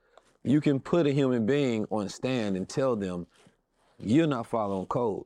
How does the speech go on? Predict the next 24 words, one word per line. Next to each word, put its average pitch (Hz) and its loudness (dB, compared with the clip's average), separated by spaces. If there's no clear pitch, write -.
You're 104 0
not 147 -2
following." 104 -4
The 95 -4
problem 165 -2
is 123 0
we 120 2
have 95 -2
cronyism 98 -2
rather 113 -2
than 107 -2
true 117 -2
democracy, 98 -4
right? 113 0
Where 117 2
a 107 0
few 147 2
group 127 2
of 107 -4
people, 117 2
they 117 0
have 120 -2
special - -2
privilege 127 0